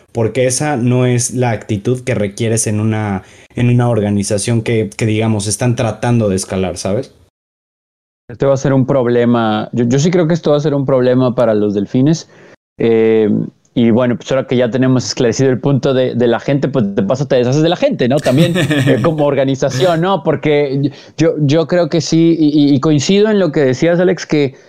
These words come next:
Speaker 2: es justo, pero desde el punto de vista del jugador, y lo hemos visto en los últimos años, hoy en día es,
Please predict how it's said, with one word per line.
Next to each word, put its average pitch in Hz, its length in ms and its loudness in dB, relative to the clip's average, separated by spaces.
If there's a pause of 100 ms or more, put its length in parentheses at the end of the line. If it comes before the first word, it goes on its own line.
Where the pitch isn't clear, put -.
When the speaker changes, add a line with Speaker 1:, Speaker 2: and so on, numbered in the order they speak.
(300)
Speaker 2:
es 156 180 -2
justo, 214 640 0 (580)
pero 147 260 2
desde 143 260 2
el 139 140 0
punto 208 360 2
de 185 100 4
vista 165 360 2
del 139 180 2
jugador, 127 880 0 (480)
y 127 100 0
lo 120 100 2
hemos 127 200 2
visto 135 260 -2
en 120 80 2
los 110 180 -2
últimos 117 460 0
años, 147 440 0 (440)
hoy 151 220 4
en 139 160 2
día 143 320 2
es, 143 440 -2